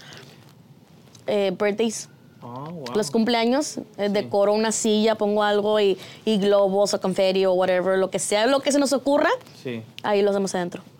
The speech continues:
Speaker 2: Wow. Entonces, ¿cuándo es tu tiempo que estás más ocupada?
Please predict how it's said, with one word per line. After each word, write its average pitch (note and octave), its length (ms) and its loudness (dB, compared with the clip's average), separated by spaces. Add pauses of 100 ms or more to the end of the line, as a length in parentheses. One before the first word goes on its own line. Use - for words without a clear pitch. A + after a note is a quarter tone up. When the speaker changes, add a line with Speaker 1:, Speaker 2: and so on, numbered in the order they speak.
(260)
Speaker 2:
Wow. A#2+ 340 -12 (320)
Entonces, D3 360 -4
¿cuándo D#3+ 300 -2
es D#3+ 160 -4
tu D#3 300 -2 (240)
tiempo C#3+ 560 -4
que C#3+ 140 -6
estás B2 320 -4
más B2 400 -4
ocupada? A2 500 -6